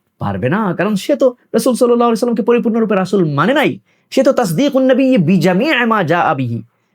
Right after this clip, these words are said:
জামিআ মানে সমস্ত কিছু, ছোট বড়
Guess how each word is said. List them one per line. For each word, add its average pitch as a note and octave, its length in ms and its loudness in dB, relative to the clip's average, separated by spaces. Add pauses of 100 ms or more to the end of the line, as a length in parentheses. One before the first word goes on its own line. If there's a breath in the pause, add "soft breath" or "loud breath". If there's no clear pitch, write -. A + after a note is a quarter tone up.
(120)
জামিআ G#3+ 360 0
মানে B3+ 140 2
সমস্ত C#4+ 540 -2
কিছু, G#2+ 280 -2 (440)
ছোট C#4+ 220 0
বড় G#3 260 2